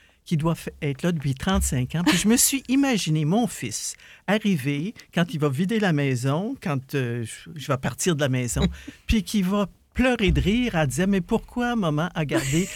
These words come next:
Speaker 2: <laughs>
Speaker 1: pendant cinquante ans, on va dire,
Speaker 2: <laughs>
Speaker 1: euh, cette boîte-là ? » Je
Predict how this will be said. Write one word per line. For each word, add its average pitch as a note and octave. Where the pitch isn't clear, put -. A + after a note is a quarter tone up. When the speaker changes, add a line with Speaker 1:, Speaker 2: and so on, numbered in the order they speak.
Speaker 2:
<laughs> -
Speaker 1:
pendant E3+
cinquante D3
ans, C#3
on A3+
va D#3+
dire, C#3+
Speaker 2:
<laughs> A#3+
Speaker 1:
euh, D3
cette -
boîte-là ? » C#3+
Je -